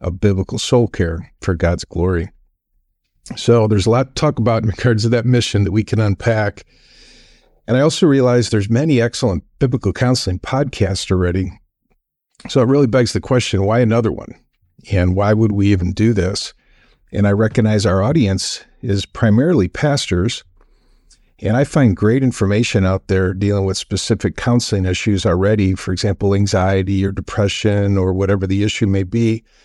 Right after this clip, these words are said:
But what I haven't found much, if at all, at all, is a clear process on how to build the kind of church for pastors.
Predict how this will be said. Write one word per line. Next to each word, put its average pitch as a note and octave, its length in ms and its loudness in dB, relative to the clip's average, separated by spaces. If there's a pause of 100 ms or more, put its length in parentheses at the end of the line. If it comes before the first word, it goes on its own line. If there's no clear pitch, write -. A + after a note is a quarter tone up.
(200)
But G2+ 100 0
what A2 200 0
I C#3+ 140 2
haven't F3+ 420 0
found G#2 320 2
much, G#2 540 0
if G#2 200 0
at G#2+ 100 4
all, A2 260 2 (320)
at F#2+ 180 0
all, G#2 320 2
is G#2 180 0
a G2+ 80 2
clear C#3 400 0
process A#2 680 0
on F#2+ 100 0
how A#2 320 0
to G2 80 4
build G2+ 560 0 (680)
the G2 80 -4
kind A#2 220 4
of E2 100 -2
church F3 360 2
for F#2 180 -2
pastors. - 800 -4